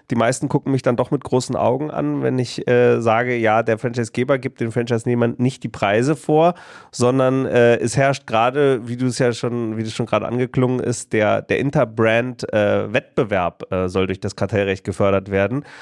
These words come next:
Also, äh, der Kartellrechtsgesetzgeber, und das ist jetzt in diesem, äh, Fall die E U, ähm, äh, möchte gerne, dass das, dass auch Franchise-Nehmer untereinander in Wettbewerb stehen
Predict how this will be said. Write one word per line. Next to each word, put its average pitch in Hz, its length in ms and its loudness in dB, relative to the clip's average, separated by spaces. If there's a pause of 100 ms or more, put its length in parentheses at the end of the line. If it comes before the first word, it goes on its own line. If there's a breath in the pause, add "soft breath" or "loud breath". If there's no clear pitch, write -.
(200 loud breath)
Also, 113 600 2
äh, 107 340 2
der - 400 -4
Kartellrechtsgesetzgeber, 123 1700 -2
und 98 160 -8
das 95 140 -4
ist 95 60 -4
jetzt 95 180 -4
in 98 160 -6
diesem, 104 340 -2
äh, 98 360 0
Fall 98 280 0
die 98 220 0
E - 40 -4
U, 135 260 4 (440 loud breath)
ähm, 117 560 2 (140)
äh, - 340 -8
möchte 123 580 2
gerne, 98 400 0
dass 95 240 -4
das, - 360 -6
dass - 260 -2
auch 117 180 2
Franchise-Nehmer 120 800 2
untereinander 120 600 2
in 107 160 -4
Wettbewerb 131 460 -2
stehen - 260 -6